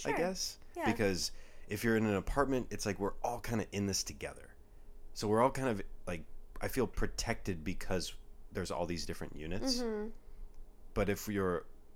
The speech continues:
Speaker 1: it's like, that's just you. That's your house. You have to have your
Speaker 2: Totally.
Speaker 1: own kinda energy. And so I, I, I don't know. But yeah, vaulted ceilings, hardwood floors, and a kit, and a big ass kitchen so I can,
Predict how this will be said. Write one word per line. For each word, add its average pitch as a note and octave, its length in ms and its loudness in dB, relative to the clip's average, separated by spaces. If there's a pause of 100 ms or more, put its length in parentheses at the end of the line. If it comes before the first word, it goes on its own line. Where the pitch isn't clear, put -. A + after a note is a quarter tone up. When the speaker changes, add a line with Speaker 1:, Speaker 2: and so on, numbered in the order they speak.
Speaker 1:
it's - 300 0
like, E2 140 -2 (180)
that's - 180 -6
just - 220 -2
you. A#2 260 2
That's - 180 -4
your F2 160 2
house. G#2 320 2
You E2+ 60 2
have E2 100 2
to - 80 2
have F2+ 280 4
your F#2 100 2
Speaker 2:
Totally. F#2 240 4
Speaker 1:
own F2+ 80 0
kinda F2+ 540 2 (600)
energy. G2 540 4
And F#2+ 120 0
so - 140 -2 (280)
I, - 40 -4
I, A2 220 -6
I A#2 40 -4
don't C3 140 -4
know. C3 260 0 (680)
But F#2 100 2
yeah, F2 120 2 (160)
vaulted F#2 300 2
ceilings, F2+ 480 2
hardwood E2+ 300 0
floors, D#2+ 640 -2 (340)
and E2 180 -4
a D#2+ 80 -2 (240)
kit, - 280 0
and F2+ 120 0
a E2 40 0
big F2 240 0
ass E2 240 2
kitchen E2 340 -4
so D#2+ 160 -4
I D2+ 100 -4
can, D2 320 -8